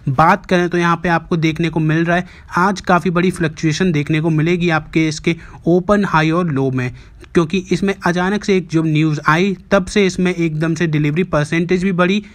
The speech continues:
जैसे कि आप यहाँ पे स्क्रीन पे भी देख पा रहे होंगे। ये मार्केट क्लोज होने से पहले की मैं थोड़ी सी पोजीशन शो कर रहा हूँ, जहाँ पे आपको बाइंग एंड सेलिंग की भी पोजीशन देखने को मिल रही है,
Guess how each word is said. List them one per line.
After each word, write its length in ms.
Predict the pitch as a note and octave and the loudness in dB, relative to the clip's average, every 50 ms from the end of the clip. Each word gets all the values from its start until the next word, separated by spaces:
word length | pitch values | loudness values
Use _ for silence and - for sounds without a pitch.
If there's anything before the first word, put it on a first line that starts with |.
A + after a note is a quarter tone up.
| - - - - - | -20 -20 -10 -4 -2
जैसे 220 | E3 F3 F3+ G3 | 0 0 0 0
कि 120 | F3+ F#3+ | 0 0
आप 180 | F3+ E3+ E3 E3+ | 0 0 0 0
यहाँ 140 | E3 D#3+ D#3+ | -2 -2 0
पे 100 | D#3+ E3 | -2 -4
स्क्रीन 320 | D#3 - - D#3 D3+ D#3 D3+ | -4 -4 -2 -2 0 0 0
पे 100 | D#3+ D#3 | 0 0
भी 120 | D3+ D#3 | -2 0
देख 240 | C#3 D#3+ F3 F3 - | 0 0 -2 0 0
पा 140 | - F#3+ F#3 | 0 2 2
रहे 100 | F#3 F#3 | 2 2
होंगे। 260 | F#3 F#3 F3+ F#3+ F#3 F#3 - - - - - - | 0 0 0 -2 -4 -4 -8 -14 -20 -16 -6 0
ये 100 | E3+ G#3 G#3+ | 2 2 4
मार्केट 320 | G#3 G3 G3 F#3 G#3+ G3+ F#3 | 4 2 0 0 -2 -4 -2
क्लोज 280 | - G3+ G3 G3 F3+ | 0 2 2 2 2
होने 200 | F#3+ F3+ F3+ F3+ | 0 0 0 -2
से 80 | F3 G3 | -2 -4
पहले 320 | F3+ - D#3 D3+ D#3+ F3 F3 | -4 0 0 0 2 0 0
की 120 | E3 F#3+ | 0 0
मैं 140 | F#3 F#3 F3 | 0 0 0
थोड़ी 220 | - F3+ E3 E3+ | 0 0 0 0
सी 120 | D#3 F3+ E3 | 0 -2 -2
पोजीशन 500 | D#3 D#3+ D3+ D#3 D#3+ D#3 - F3+ E3 D#3+ | -2 -2 -2 -2 -2 -2 -2 -2 -2 -2
शो 240 | D#3 - F3 E3 D#3 | -2 0 0 0 -2
कर 240 | D#3+ - E3+ F3 F#3 | 0 0 0 0 2
रहा 140 | F3+ G3 F#3+ | 2 0 0
हूँ, 120 | F#3+ G3 F#3+ - - - - - E3 | 0 -2 -4 -8 -16 -20 -10 -6 -2
जहाँ 280 | D#3 F3 E3+ F3+ G3+ | 0 0 2 2 0
पे 120 | G#3 G#3+ G#3 | 0 0 0
आपको 200 | G3+ G3+ - G3+ | 0 0 0 -2
बाइंग 420 | D#3 C#3 C#3 D3+ D#3 E3+ F#3 F#3+ | 0 2 2 2 4 4 2 2
एंड 140 | F#3 F3+ F3 | 0 0 -2
सेलिंग 380 | - - E3 D#3 D#3+ E3+ F3+ F3 | -2 0 0 0 2 0 0 0
की 140 | F#3 F#3+ G3 | 0 -2 -2
भी 80 | F3+ | -2
पोजीशन 360 | F3+ F3 F3+ F3+ F3+ G3+ G3 | -2 -2 -2 -2 -2 -2 0
देखने 280 | F#3+ F#3 F#3 F#3 F#3+ F#3 | 0 0 0 0 0 0
को 80 | F3+ F#3 | 0 0
मिल 180 | F#3+ F#3+ F#3+ G3 | 0 2 0 0
रही 160 | F#3+ G3+ G3 | 0 0 0
है, 120 | G3 G3+ | -2 -2